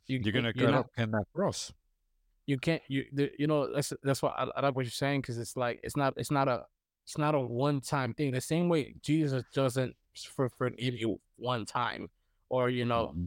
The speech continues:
Speaker 1: or, you know, he only came to save you the day you gave your life to Christ. He's constantly saving you.
Speaker 2: Mm-hmm.
Speaker 1: People say, "What did you, when did you get saved?"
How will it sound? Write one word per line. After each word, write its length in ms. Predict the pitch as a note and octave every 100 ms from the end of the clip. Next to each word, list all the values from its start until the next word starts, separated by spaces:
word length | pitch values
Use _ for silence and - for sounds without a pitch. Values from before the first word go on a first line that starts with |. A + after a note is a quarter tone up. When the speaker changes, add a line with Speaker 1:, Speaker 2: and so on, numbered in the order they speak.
| -
Speaker 1:
or, 120 | - C3+
you 100 | C3+
know, 140 | B2+
he 80 | C#3
only 200 | C#3 B2+
came 240 | - C3
to 120 | A#2+ F#2 - _ _ _ -
save 380 | - D#3 D3+ C3+
you 320 | C3+ C3 - -
the 100 | A#2+
day 120 | B2+
you 160 | B2 A#2+
gave 180 | A#2+
your 100 | A2+
life 200 | A2 A2+ -
to 80 |
Christ. 280 | - C3 B2 - _
He's 180 | C#3+ C3
constantly 800 | - - D#3 D#3 - - B2 A#2
saving 460 | A#2 - D#3 C3 A2
you. 200 | G2+ B2 - _ -
Speaker 2:
Mm-hmm. 80 | C#3
Speaker 1:
People 160 | F3+
say, 120 | -
"What 160 | E3+ A3+
did 140 | A3+ G#3
you, 40 |
when 160 | F#3 G#3
did 140 | F#3
you 60 | F#3
get 160 | F3
saved?" 360 | - G#3+ F#3